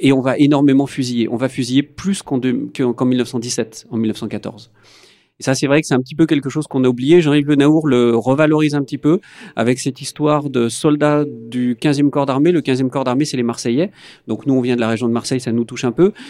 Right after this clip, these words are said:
Mais, euh, on est aussi dans le sud ici et, euh, le, le, le sud a mauvaise presse auprès des Parisiens. C'est des tirs au flanc, c'est des menteurs, c'est, euh,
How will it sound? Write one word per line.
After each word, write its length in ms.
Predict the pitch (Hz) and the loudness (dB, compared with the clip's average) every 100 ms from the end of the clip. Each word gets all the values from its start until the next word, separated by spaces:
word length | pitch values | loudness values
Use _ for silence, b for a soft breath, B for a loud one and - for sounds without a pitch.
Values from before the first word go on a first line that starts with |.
| B - | B 0
Mais, 300 | 123 143 - - | 2 2 0 -8
euh, 640 | 127 120 120 127 127 127 131 | -6 -4 -4 -4 -4 -4 -4
on 220 | 127 123 | -2 2
est 100 | 123 | 2
aussi 280 | 127 127 151 | 2 0 0
dans 120 | 135 | 2
le 60 | 127 | 0
sud 320 | - 156 139 | -4 -4 -2
ici 260 | 131 - | -4 -2
et, 640 | 185 196 175 135 131 127 127 | -2 0 2 2 2 2 2
euh, 180 | 120 | 2
le, 260 | 120 120 113 | 2 0 -2
le, 360 | 113 110 110 110 B B B B | -2 -2 -4 -6 B B B B
le 140 | 127 127 | -2 -2
sud 220 | - 175 | 0 2
a 40 | 131 | 4
mauvaise 280 | 139 135 | 4 2
presse 280 | - 151 143 | -2 -4 -4
auprès 200 | 127 131 | -4 -2
des 80 | 120 | -2
Parisiens. 540 | 120 117 117 120 151 190 | 0 0 0 0 0 -4
C'est 240 | - - | -8 -6
des 320 | 113 117 117 113 | 2 4 4 2
tirs 200 | - 123 | 0 0
au 80 | |
flanc, 260 | 120 135 147 | 0 -2 -2
c'est 160 | 151 120 | -2 0
des 100 | 117 | 2
menteurs, 540 | 120 113 127 147 151 | 2 0 0 2 -2
c'est, 360 | - 120 120 120 | -6 -2 0 0
euh, 440 | 117 113 110 110 | 0 -2 -2 -4